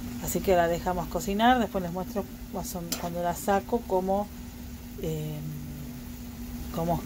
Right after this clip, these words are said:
tienen que quedar. Si le quieren agregar un poco de sal para que suden un poquito, se lo pueden agregar. Yo no le agrego porque el queso es muy salado y yo,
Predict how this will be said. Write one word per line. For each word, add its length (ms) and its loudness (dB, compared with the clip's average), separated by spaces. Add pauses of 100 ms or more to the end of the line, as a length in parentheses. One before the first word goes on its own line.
tienen 200 2
que 100 -2
quedar. 240 4 (460)
Si 140 4
le 140 8
quieren 360 4
agregar 340 4
un 100 2
poco 220 4
de 100 8
sal 360 4
para 240 2
que 480 -6
suden 360 2
un 100 -2
poquito, 540 2 (380)
se 140 -4
lo 120 -2
pueden 240 4
agregar. 420 2
Yo 280 4
no 100 8
le 60 6
agrego 300 4
porque 160 -2
el 60 -2
queso 280 2
es 60 -2
muy 180 -2
salado 360 4
y 160 0
yo, 300 2